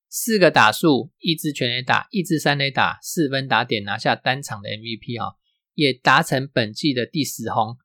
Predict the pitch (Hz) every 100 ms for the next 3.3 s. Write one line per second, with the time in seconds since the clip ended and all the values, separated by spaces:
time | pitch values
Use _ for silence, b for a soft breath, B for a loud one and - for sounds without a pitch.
0 | _ _ - 202 165 - 180 - 147 147
1 | 165 - 196 185 202 - 139 143 156 117
2 | 139 120 120 139 - 156 143 147 127 165
3 | 123 113 -